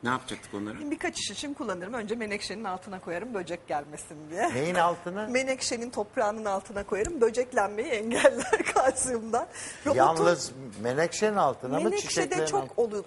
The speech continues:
Speaker 2: olduğu için saksı
Speaker 1: Evet.
Speaker 2: bitkilerinde, evde
Speaker 3: Evet.
Speaker 2: çuhanın da olur. Ee, robotun sık sık bileği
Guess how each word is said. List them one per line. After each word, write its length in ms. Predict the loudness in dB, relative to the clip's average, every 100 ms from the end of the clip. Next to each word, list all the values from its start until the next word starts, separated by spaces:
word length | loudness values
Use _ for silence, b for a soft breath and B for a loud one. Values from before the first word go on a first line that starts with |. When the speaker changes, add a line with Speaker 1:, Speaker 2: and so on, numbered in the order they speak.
| 0
Speaker 2:
olduğu 260 | 2 2
için 160 | -2 -4
saksı 460 | -2 0 -2 -2
Speaker 1:
Evet. 40 | -4
Speaker 2:
bitkilerinde, 560 | -6 -4 -4 -2 -2
evde 220 | 0 0 0
Speaker 3:
Evet. 80 | 0
Speaker 2:
çuhanın 440 | 0 0 -2 -2
da 80 | 0
olur. 260 | 0 -2 -8 -14 B B -2
Ee, 260 | 2 2
robotun 500 | 2 0 -2 -4 -4
sık 300 | -6 -8 -8 -6
sık 320 | -6 -8 -10 -6
bileği 380 | -4 -2 -2